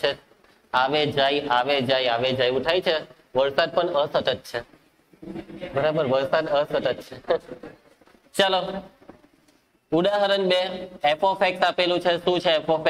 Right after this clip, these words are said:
x બરાબર એક્સ સ્ક્વેર? કયા બિંદુ આગળ સાતત્ય check કરવા કીધું? ઝીરો આગળ. તો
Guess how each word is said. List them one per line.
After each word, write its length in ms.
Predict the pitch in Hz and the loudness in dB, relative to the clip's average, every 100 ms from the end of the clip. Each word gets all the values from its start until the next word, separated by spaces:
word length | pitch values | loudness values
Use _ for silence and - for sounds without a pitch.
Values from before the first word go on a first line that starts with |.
| 156 | 0
x 40 | - | 0
બરાબર 360 | 160 151 156 - - | 2 2 0 -2 -2
એક્સ 160 | 123 - | -2 -2
સ્ક્વેર? 280 | - 160 160 - _ _ _ - | -2 -2 -2 -12 _ _ _ 0
કયા 200 | 180 196 | 2 2
બિંદુ 240 | 185 185 | 2 2
આગળ 260 | 180 175 185 | 2 2 0
સાતત્ય 480 | 175 135 151 175 | 0 0 0 0
check 220 | 165 170 165 | 0 0 0
કરવા 220 | 160 160 | 0 2
કીધું? 280 | 156 156 180 - 117 | 2 0 -2 -4 -4
ઝીરો 260 | 123 170 160 | 0 2 2
આગળ. 320 | 117 104 110 - _ _ _ | 0 0 -2 -4 _ _ _
તો 60 | 170 | 0